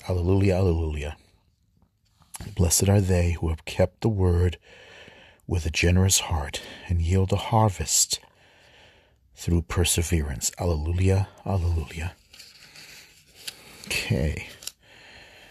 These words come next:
Mark, Saint Mark's Gospel, chapter six, verse fourteen to twenty-nine. It's a nice long one. We've been getting a lot of these this week. Okay.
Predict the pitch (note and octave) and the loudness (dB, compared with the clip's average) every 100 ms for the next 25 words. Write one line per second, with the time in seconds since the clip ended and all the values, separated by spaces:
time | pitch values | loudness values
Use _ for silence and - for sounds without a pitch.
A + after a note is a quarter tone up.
0 | - - - - - - - - - - | -20 -20 -20 -20 -20 -20 -20 -20 -20 -2
1 | F2+ G2 F2 - - - _ _ _ - | 4 4 4 0 -8 -12 _ _ _ -20
2 | - - - - E2 F2+ G#2 - - F#2 | -20 -14 -2 0 2 4 2 0 -2 0
3 | F2 - F#2+ A#2 - _ - - E2+ - | -2 -2 -2 -2 -6 _ -6 -2 -2 0
4 | D#2 - - A2+ - - - - F2+ F2+ | 2 2 2 0 -2 -4 -4 -8 -4 -2
5 | E2+ - - F#2 - F2+ E2 - F2 E2 | 0 -2 -2 -4 -2 -2 -2 0 2 2
6 | D#2 C2 - - - - - - _ - | 2 -2 -6 -14 -16 -16 -18 -20 _ -4
7 | F2 F#2+ G2 - F#2 G2+ F2 D2 D2+ - | 0 2 0 0 2 2 2 -2 -6 -10
8 | - - - - _ _ _ - F2+ F2 | -20 -20 -20 -20 _ _ _ -6 -4 0
9 | F#2 F2+ G2 F#2+ - F2 A2 F2 D#2 D2 | 2 2 2 2 0 2 2 2 -2 -4
10 | - D#2 - D2+ C2 - - _ _ _ | -2 2 2 0 -10 -12 -20 _ _ _
11 | _ _ _ _ _ _ _ _ _ - | _ _ _ _ _ _ _ _ _ -6
12 | F2+ - A2 D#2 | -4 2 2 2